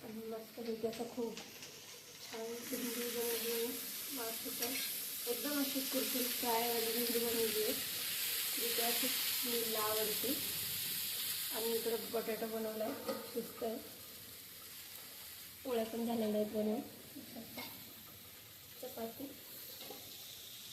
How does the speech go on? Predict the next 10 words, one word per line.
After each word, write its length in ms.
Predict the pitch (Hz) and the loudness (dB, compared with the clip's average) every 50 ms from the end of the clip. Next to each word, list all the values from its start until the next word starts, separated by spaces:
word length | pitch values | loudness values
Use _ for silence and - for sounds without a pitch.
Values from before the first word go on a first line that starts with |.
| - - - - - - - - - - - - - - - - | -10 -12 -12 -12 -10 -10 -10 -10 -10 -8 -8 -8 -8 -8 -8 -6
आणि 180 | 247 247 247 247 | -4 -2 0 0
असा 200 | 247 247 262 269 | 0 0 0 0
खूप 400 | 254 - - - 269 262 - 285 | -2 -2 -4 -4 -4 -2 -2 -2
असा 200 | 247 - 269 254 | 0 2 2 2
राडा 280 | 247 247 247 240 247 254 | 4 4 4 4 4 4
आहे 240 | 262 247 247 247 | 2 2 2 2
किचनवरती, 640 | 233 - 233 220 220 240 233 233 233 226 214 214 226 | 0 0 -2 -2 0 0 2 2 2 0 0 -2 -2
बघू 300 | 214 214 214 220 233 226 | 0 -2 0 0 0 -2
शकताय, 420 | 220 - 220 - - - 214 214 | -2 -4 -6 -6 -4 -2 -2 -2
कारण 480 | 214 226 220 220 220 220 220 220 220 | 0 0 0 2 2 2 2 2 0